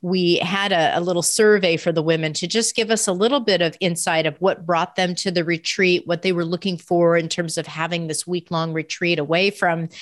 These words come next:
you know, work and family life and raising kids and whatever things they have going on in their life. And all of them, without an exception, discussed the need for peace.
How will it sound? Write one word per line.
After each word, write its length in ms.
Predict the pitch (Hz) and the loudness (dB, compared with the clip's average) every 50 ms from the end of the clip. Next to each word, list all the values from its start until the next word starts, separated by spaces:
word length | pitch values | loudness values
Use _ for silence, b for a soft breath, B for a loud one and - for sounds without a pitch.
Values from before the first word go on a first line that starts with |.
| B B B B - | B B B B -4
you 100 | 196 165 | -2 -2
know, 120 | 147 135 | -2 -2
work 440 | 147 175 240 254 254 254 262 254 - | 0 2 4 4 6 4 4 2 0
and 160 | 165 160 - | -4 -6 -4
family 380 | - 233 226 233 233 226 226 226 | -2 0 0 2 4 4 4 4
life 400 | 220 208 208 202 202 208 202 - | 4 4 4 4 2 0 0 -4
and 100 | 156 160 | -4 0
raising 380 | 180 208 220 220 214 214 208 | 2 2 2 2 0 -2 -4
kids 340 | - - 233 208 202 185 - | -2 0 0 0 0 0 0
and 140 | 180 170 170 | -2 0 2
whatever 380 | 190 214 220 240 226 226 220 | 2 2 2 2 2 2 0
things 320 | 214 220 226 214 202 185 185 | 0 0 0 0 0 0 0
they 100 | 185 175 | 0 0
have 260 | 180 190 180 175 180 | 0 0 -2 -2 0
going 280 | - 185 170 175 170 170 | 0 2 2 2 2 0
on 160 | 170 170 170 | 0 0 0
in 60 | 170 | 0
their 160 | 165 160 156 | 2 2 2
life. 320 | 156 151 151 156 160 156 - | 2 2 2 2 0 0 0
And 100 | 160 143 - - _ _ | -2 -2 -2 -6 _ _
all 360 | 202 233 247 262 277 269 240 | 2 4 4 4 4 2 2
of 140 | 214 170 156 | 2 2 0
them, 360 | - - - - - - - _ _ _ | -2 -4 -4 -8 -14 -18 -20 _ _ _
without 420 | 180 190 185 - 220 226 240 233 | -4 -2 0 2 2 2 2 2
an 100 | 233 233 | 2 0
exception, 760 | 220 214 - - - 202 180 - - - - 127 - 113 160 B B B B B B B B _ _ - | 0 0 0 0 0 0 0 0 -2 -4 -4 -4 -4 -6 -10 B B B B B B B B _ _ -2
discussed 840 | 175 185 175 - - - - 175 165 165 165 165 - - - 165 170 | 0 0 0 0 -2 -2 0 0 0 0 -2 -2 -6 -8 -8 -8 -6
the 100 | 170 165 | -4 -4
need 320 | 160 160 165 170 180 170 | -2 -2 -2 -2 -2 -4
for 180 | - - 156 156 | -4 -6 -6 -6
peace. 760 | - - - - 156 - - - - - - - - - - | -6 -10 -14 -14 -14 -14 -6 -4 -4 -4 -2 -4 -6 -8 -10